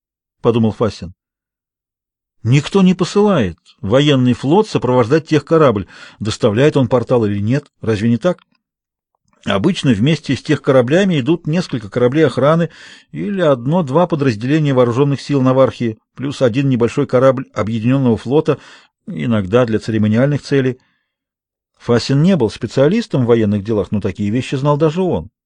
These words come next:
Из новостей о недавних, по местному времени, соединениях и воссоединениях он внимательно посмотрел на военных, на полукружье подиума. Да, видимо, эта новость удивила и их тоже.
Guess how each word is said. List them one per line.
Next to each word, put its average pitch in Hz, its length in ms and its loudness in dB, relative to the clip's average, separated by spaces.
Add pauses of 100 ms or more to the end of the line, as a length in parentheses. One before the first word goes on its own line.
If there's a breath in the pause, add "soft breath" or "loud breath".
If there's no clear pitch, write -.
(520)
Из 104 180 -6
новостей 117 600 2
о 151 60 0
недавних, 139 560 0 (380 loud breath)
по 120 260 -4
местному 123 380 0
времени, 117 340 2
соединениях 120 920 -2
и 107 120 -8
воссоединениях 104 920 -2 (1040 soft breath)
он 117 260 2
внимательно 131 720 2
посмотрел 117 560 0
на 107 100 2
военных, 131 800 -2 (720)
на 104 140 0
полукружье 113 640 0
подиума. 123 680 -2 (960)
Да, 98 880 -4
видимо, 135 380 -2
эта 180 160 -2
новость 180 320 0
удивила 175 340 -2
и 180 120 -6
их 143 220 -4
тоже. 90 300 -4